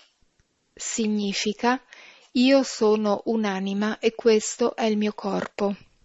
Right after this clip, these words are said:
Ora conoscete questo dramma, il ciclo del mondo e il padre che ha la conoscenza di questo ciclo del mondo.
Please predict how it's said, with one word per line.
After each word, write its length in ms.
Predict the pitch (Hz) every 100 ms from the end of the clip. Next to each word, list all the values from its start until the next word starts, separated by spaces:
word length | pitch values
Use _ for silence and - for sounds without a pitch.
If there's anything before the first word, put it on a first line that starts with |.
| _ _ - _ _ _ _ _ _ _ _ _ _ _ - - - - - _
Ora 280 | 302 311 247
conoscete 640 | 226 202 196 - 220 220
questo 380 | - 208 - 208
dramma, 540 | 196 196 185 180 185 202 _ _ - _ -
il 180 | 233 214
ciclo 420 | - 285 - 220
del 200 | 202 202
mondo 640 | 202 208 214 220 247 254 -
e 140 | 233
il 160 | 226 -
padre 560 | 240 233 240 247 226
che 160 | - 240
ha 120 | 240
la 120 | 233
conoscenza 840 | - 214 220 - - 202 214 - 226
di 120 | 240 240
questo 360 | 262 247 262
ciclo 440 | 247 - 202 214 214
del 200 | 220 208
mondo. 580 | 196 190 190 190 202